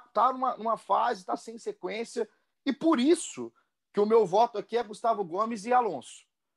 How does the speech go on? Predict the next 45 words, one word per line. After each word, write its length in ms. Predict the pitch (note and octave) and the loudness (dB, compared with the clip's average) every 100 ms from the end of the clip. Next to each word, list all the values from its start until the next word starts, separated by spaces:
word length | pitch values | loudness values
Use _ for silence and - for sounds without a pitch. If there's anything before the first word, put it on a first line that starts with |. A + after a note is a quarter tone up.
| _ _ | _ _
Gustavo 220 | - D#3+ D3+ | -8 -8 -6
Gomes 240 | E3+ F3+ | -8 -8
e 60 | F3+ | -4
Júnior 260 | F#3+ G#3 | 2 4
Alonso. 380 | G3 B2+ - - | 4 2 -4 -2
Hoje, 420 | - G#3 C3 - - | 4 6 4 -2 -10
entenda, 600 | F#3 - F3 F3 B2 G#2 | -10 -4 -2 -2 -4 -4
o 40 | |
Rodrigo 360 | A#2 C#3 D#3 D#3+ | 0 0 0 2
Caio, 400 | D3+ E3 G3 G3 _ _ _ - | 4 4 4 0 _ _ _ -4
cem 240 | F3 F3+ | 0 0
por 160 | C#3 C3 | 0 -2
cento, 320 | F#3 F3 - | 2 2 -2
com 160 | D#3+ | -10
sequência, 720 | D#3 C3 - F3 F3+ - A#2+ - _ - | -6 -6 -2 0 0 -4 -8 -10 _ -4
é, 300 | - A3+ A3+ | 0 2 4
é 60 | A#3 | 2
o 40 | |
voto 280 | F#3 G#3+ A3+ | 0 -2 0
ao 60 | A3 | -2
lado 180 | G#3+ | -2
do 60 | G#3 | -4
Gustavo 360 | G#3 - A3+ A#3 | -12 -8 -8 -6
Gomes. 340 | G3+ C#3+ - _ _ _ - | -8 -8 -18 _ _ _ 0
Mas 220 | F#3+ G3 | 0 2
sem 160 | A3 | 0
sequência, 480 | G#3+ A3 A#3 G3+ G3+ | 2 -2 0 0 0
eu 40 | G#3+ | -2
não 80 | |
posso 280 | F#3+ G3 - | 0 -4 -2
ser 80 | G3+ | -4
aqui 200 | F#3 F#3+ | -4 -6
injusto 440 | F#3+ D#3 F3+ - | -8 -4 -4 -2
e 40 | F3+ | -2
não 100 | F3+ | 0
colocar 300 | F3+ F3 E3 | 2 2 2
o 60 | |
Júnior 220 | E3 E3 D#3 | 2 0 0
Alonso 280 | C#3+ D3+ | 0 -6
também, 160 | - D3+ | -10 -10
que 60 | - | -8
tá 100 | C#3 | -6
jogando 280 | B2+ C#3+ | -6 -6
um 40 | C#3+ | 0
bolão. 400 | C3+ B2+ C#3 | 2 2 0